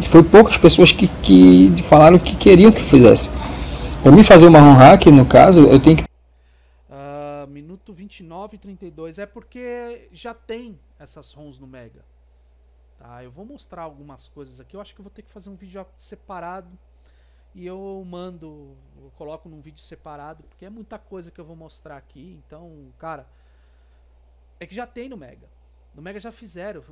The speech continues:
Speaker 2: Teve um cara, um, acho que um indiano, que fez um, além de ter melhorado as vozes, porque vamos ser sinceros, cara, as vozes no Mega, no jo-, no jogo Street Fighter, cara, ficaram uma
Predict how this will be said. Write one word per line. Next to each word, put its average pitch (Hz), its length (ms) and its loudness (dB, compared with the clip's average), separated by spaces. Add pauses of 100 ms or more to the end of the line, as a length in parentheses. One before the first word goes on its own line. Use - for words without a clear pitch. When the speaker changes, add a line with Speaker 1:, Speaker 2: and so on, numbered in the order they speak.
(120)
Speaker 2:
Teve 185 200 -20
um 220 60 -20
cara, 175 500 -20
um, 139 400 -20
acho - 220 -20
que 185 100 -20
um 170 260 -20
indiano, 170 600 -20
que - 140 -20
fez 165 480 -20
um, 147 400 -20
além 147 260 -20
de 202 100 -20
ter 202 260 -20 (340)
melhorado 180 580 -20
as 135 120 -20
vozes, 147 480 -20
porque - 220 -20
vamos 233 200 -20
ser 247 100 -20
sinceros, 170 540 -20
cara, 113 220 -20 (580)
as 120 160 -20
vozes 156 500 -20
no 156 100 -20
Mega, 139 380 -20
no 127 180 -20
jo-, 127 280 -20
no 139 140 -20
jogo 131 220 -20
Street - 340 -20
Fighter, - 480 -20
cara, - 180 -20
ficaram - 320 -20
uma 427 200 -20